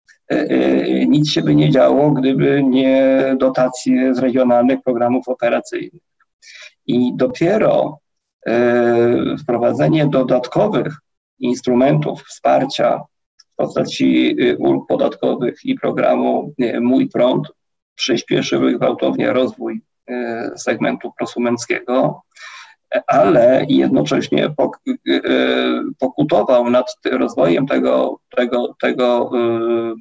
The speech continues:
bardzo, najbardziej dynamicznego, e, e, segmentu fotowoltaiki, ten grzech pierworodny tego rozliczenia netto z opustami i możliwością odbierania praktycznie za darmo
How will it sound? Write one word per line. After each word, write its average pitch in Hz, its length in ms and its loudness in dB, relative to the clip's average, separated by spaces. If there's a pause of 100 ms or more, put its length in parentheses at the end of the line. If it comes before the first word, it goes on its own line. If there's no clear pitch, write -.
(260)
bardzo, 123 320 -2
najbardziej 123 680 2
dynamicznego, 127 840 0 (420)
e, 117 200 -4
e, - 300 0
segmentu - 480 0
fotowoltaiki, - 1040 -4 (320)
ten 127 140 2
grzech 117 340 -2
pierworodny 143 800 2 (140)
tego 123 200 -2
rozliczenia 151 680 2
netto 135 380 2
z - 80 -4
opustami 147 800 0 (600)
i 147 420 6
możliwością 147 1040 2
odbierania 147 960 2
praktycznie - 560 -4
za 131 180 0
darmo 151 680 4